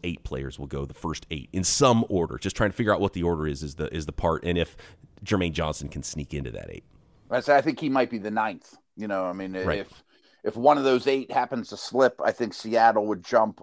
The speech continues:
Speaker 2: all over Stingley or Sauce. I think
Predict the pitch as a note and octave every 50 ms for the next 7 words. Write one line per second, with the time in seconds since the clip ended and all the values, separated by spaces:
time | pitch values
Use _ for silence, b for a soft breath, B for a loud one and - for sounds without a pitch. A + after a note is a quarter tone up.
0 | - - - B2+ C3 C3+ C3 B2+ B2+ B2 A2 G2+ A2+ G2 - - - - A#2+ B2
1 | A#2 A#2 A2 A2 A2 A2 A2 - A2 A2 - - A2+ G#2 F#2+ F#2+ F#2 F#2+ - -
2 | - - _ _ _ _ _ _ _ _ _ _ _ _ _ _ _ _ - A2+
3 | A#2 A2 - - - B2 B2+ A#2+ A#2 A2 F2 - - -